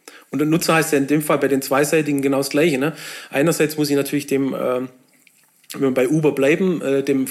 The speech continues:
dem Fahrer von Uber natürlich, äh, gucken, dass ich dem genug Aufträge zusichere, ja, also dem sein Problem, er würde gern fahren, hat aber keine Fahrgäste. Auf der einen Seite ermögliche ich ja den Fahrgästen, dass die fahren können und ich bring sie einfach nur zusammen. Sag ja, das ist, wenn du das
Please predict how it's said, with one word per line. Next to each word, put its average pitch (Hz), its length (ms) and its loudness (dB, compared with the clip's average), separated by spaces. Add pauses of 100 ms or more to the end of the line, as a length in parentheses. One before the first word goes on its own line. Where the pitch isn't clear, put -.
dem 135 200 0
Fahrer 175 540 0 (280)
von 156 200 0
Uber 180 240 2
natürlich, 190 600 0
äh, 175 200 2 (220)
gucken, 196 300 2
dass 165 160 0
ich 170 100 -2
dem 190 180 0
genug 185 380 2
Aufträge 190 480 0
zusichere, 214 520 -2
ja, 156 160 0
also 151 200 -2 (320)
dem 170 140 2
sein 185 180 2
Problem, 190 360 2
er 147 180 0
würde 156 160 2
gern 135 160 0
fahren, 165 420 0
hat 151 120 0
aber 135 140 0
keine 131 240 -2
Fahrgäste. 202 640 -2 (340)
Auf - 80 -14
der 143 100 -4
einen 160 180 2
Seite 180 300 2
ermögliche 160 320 0
ich 147 100 -6
ja 156 60 2
den 139 120 0
Fahrgästen, 147 480 -2
dass 135 140 -4
die 175 140 -8
fahren 196 240 0
können 196 200 -2 (320)
und - 60 -6
ich 151 140 -4
bring 185 160 2
sie 175 160 2
einfach 156 340 0
nur 175 160 0
zusammen. 170 360 -2
Sag 165 160 -2
ja, 143 80 2
das 131 260 -8
ist, - 140 -12 (180)
wenn 151 120 -2
du 151 80 -2
das 156 320 -4